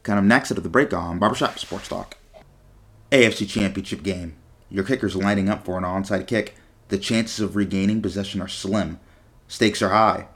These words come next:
Tensions even higher. Mothers anxiously waiting. Children in the stands, ready to cry if their team goes home and doesn't get a chance to go to the Super Bowl. Your pulse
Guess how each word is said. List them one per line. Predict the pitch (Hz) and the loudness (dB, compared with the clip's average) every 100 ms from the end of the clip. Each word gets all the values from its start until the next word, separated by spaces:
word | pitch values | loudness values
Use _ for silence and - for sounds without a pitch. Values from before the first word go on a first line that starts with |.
| _ _ _ - | _ _ _ 0
Tensions | 127 117 131 139 135 - - - | 2 4 2 0 -4 -12 -12 -4
even | 98 87 | -4 -4
higher. | - 107 92 - - - - - _ _ _ _ _ _ - | -2 2 2 -2 -16 -20 -20 -20 _ _ _ _ _ _ -2
Mothers | 107 113 113 90 87 - 117 | 4 4 4 0 -8 -4 -2
anxiously | 113 107 95 - 92 | 0 -2 -6 -4 -2
waiting. | 95 92 87 87 _ _ _ _ - | 0 -2 -4 -12 _ _ _ _ -6
Children | - 139 110 104 | 4 4 6 2
in | 95 | 0
the | 90 | -2
stands, | - 113 104 95 87 - - - - _ _ - | 0 2 2 -2 -6 -10 -14 -20 -20 _ _ 0
ready | 107 110 | 2 2
to | 110 | 0
cry | - 113 113 | 0 0 0
if | 90 90 - | -2 -6 -8
their | 92 92 - - | -8 -10 -16 -12
team | - 104 98 | -2 0 0
goes | 98 104 104 | -2 -4 -4
home | 104 107 95 | -6 -6 -8
and | 92 87 | -10 -6
doesn't | 98 101 | -4 -2
get | 98 | -4
a | |
chance | 95 101 98 | -4 -4 -4
to | 101 | -6
go | 101 | -6
to | |
the | 98 | -6
Super | - 107 | -6 -6
Bowl. | 90 90 - - | -8 -10 -14 -6
Your | 98 104 | -2 -2
pulse | - 104 104 - | -2 -6 -6 -10